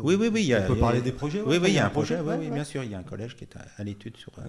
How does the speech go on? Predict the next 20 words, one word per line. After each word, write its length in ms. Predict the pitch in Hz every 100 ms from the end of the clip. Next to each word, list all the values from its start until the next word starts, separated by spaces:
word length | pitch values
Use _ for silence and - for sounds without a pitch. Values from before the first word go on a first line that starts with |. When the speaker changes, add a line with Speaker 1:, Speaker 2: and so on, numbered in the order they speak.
| 107
Speaker 2:
À, 60 | 123
à 20 |
l'étude 300 | 117 - 165
qui 100 | -
serait 160 | 127 117
Speaker 1:
voilà. 80 | 101
Speaker 2:
situé 420 | 120 - 123 120
dans, 120 | 113 113 113
dans 80 | 113
Speaker 1:
Bah, 100 | 113
après, 160 | 113 143
je 80 | - -
peux 80 | 104
pas 180 | - 120 120
vous 140 | 113
en 60 | 113
dire 160 | 110
plus, 360 | 107 117 120 -
Speaker 2:
En-, 100 | -
Speaker 1:
puisque 200 | - 101